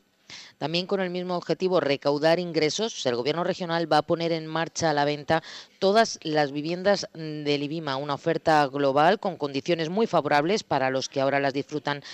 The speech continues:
en régimen de alquiler. El precio medio será de cincuenta y cinco mil euros, pero hay más ventajas que ha explicado la consejera de Vivienda, Ana Isabel Mariño.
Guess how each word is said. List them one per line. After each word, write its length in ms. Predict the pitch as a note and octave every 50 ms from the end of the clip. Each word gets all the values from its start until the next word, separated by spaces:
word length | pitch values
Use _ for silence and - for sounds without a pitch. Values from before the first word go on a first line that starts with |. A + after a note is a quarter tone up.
| - - - -
en 300 | - D3 D3+ D#3 D#3 D3+
régimen 680 | D3 E3 E3 D#3 - - D#3+ D3+ D3+ D3 C#3+ C#3+ C#3+ C#3
de 140 | B2+ C#3+ C#3
alquiler. 580 | C3+ C3+ B2+ - - D3 C#3+ D3 E3+ - - _ -
El 160 | E3 E3 D3+
precio 360 | - - G3+ G3 - - F3+
medio 360 | D#3 D#3 D#3 D#3 G3+ A3+ - -
será 420 | - - - E3+ D#3 D#3 D3+ - _ _ _
de 280 | - D#3+ D3+ D#3 E3+
cincuenta 460 | D#3+ - E3 D3+ C3+ - D3+ C#3+ C3+ D3
y 40 |
cinco 240 | C3+ D#3 C#3+ - D3
mil 160 | D3 D#3+ D#3+
euros, 320 | D3 C#3+ C#3 C#3 F#3 G#3 - - - - - - - -
pero 140 | D3 D3
hay 100 | D#3 D#3+
más 260 | E3 F3 F3+ F3+ F3 D3+
ventajas 600 | D#3+ D3+ D3 C#3 - D#3 C#3+ - F#3 G3 - -
que 140 | - D#3+
ha 20 | D#3
explicado 640 | D3 - - D#3 D#3 - - D3 C#3+ C#3+ D#3 E3 - - - - -
la 260 | - C#3 C#3+ D3 C#3+
consejera 720 | - - D3+ D#3 D3+ C#3 - D#3 - - D3+ D3 D3 C#3+ C#3
de 120 | C3+ D3
Vivienda, 440 | C#3+ D#3 D3+ D3 D3 C#3 D3 D3+ D#3
Ana 140 | D3+ D3 D3
Isabel 300 | C#3 - D3+ C#3 C#3 C#3
Mariño. 380 | C#3 B2+ A2+ A2+ A#2 A#2+ A#2+